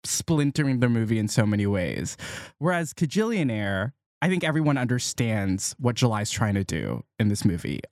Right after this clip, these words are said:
All the actors understand what, what she's trying to do and what story she's trying to s-, tell at the heart of this, which is a love story. And everyone is dialed in at the same wa-, wavelength. And I, I also just love how simple it,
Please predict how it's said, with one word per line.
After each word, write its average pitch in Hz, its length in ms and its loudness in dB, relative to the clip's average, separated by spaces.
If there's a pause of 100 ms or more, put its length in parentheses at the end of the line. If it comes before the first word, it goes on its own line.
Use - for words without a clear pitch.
(160)
All 143 160 -2
the 143 100 -4
actors 120 320 -2
understand 107 420 0
what, 92 120 -2 (280)
what 117 180 0
she's 113 160 2
trying 107 240 0
to 104 80 2
do 95 320 0
and 110 140 2
what 110 220 0
story 180 600 -2
she's 113 220 -4
trying 110 200 0
to 104 60 2
s-, - 300 -4
tell 107 380 0
at 117 160 0
the 110 80 -4
heart 127 320 0
of 104 100 -6
this, - 320 -4 (340)
which 139 160 2
is 127 120 2
a 110 160 2
love 101 340 0
story. 78 560 -4 (680)
And 196 120 0
everyone 226 300 0
is 151 120 0
dialed 139 280 0
in 135 140 2
at 123 100 0
the 127 80 2
same 113 280 2
wa-, 104 200 2
wavelength. 117 800 0 (540)
And 196 280 -2 (140)
I, 254 180 0
I 233 120 -2
also 233 300 -2
just 196 220 -2
love 160 260 -6
how 165 140 -2
simple 127 640 0
it, 139 140 -2